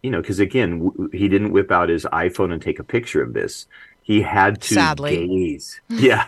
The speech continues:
Speaker 1: yeah, exactly.
Speaker 2: <laughs>
Speaker 1: He had to gaze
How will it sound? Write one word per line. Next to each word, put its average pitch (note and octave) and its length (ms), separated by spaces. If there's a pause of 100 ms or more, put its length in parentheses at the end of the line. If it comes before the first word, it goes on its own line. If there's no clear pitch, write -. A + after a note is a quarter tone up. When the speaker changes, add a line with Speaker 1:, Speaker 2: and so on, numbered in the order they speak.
Speaker 1:
yeah, C3+ 280
exactly. G#2+ 760
Speaker 2:
<laughs> - 40
Speaker 1:
He A3+ 360
had C#3 280
to A2+ 100
gaze F#2+ 880